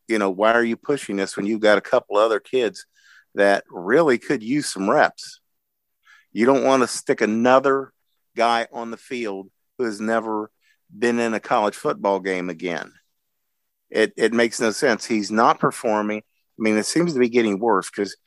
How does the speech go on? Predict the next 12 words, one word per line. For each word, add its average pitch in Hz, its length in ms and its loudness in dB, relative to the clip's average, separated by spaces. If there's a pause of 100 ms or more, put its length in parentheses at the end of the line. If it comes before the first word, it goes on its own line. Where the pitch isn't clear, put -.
(240)
you 117 100 0
know, 104 220 4 (320)
we 131 120 0
got 131 200 6
in 123 100 4
a 117 60 2
big 120 220 0
argument 113 420 0
about 110 280 -2
this 107 220 -12
last 135 380 -4
week, 95 260 -6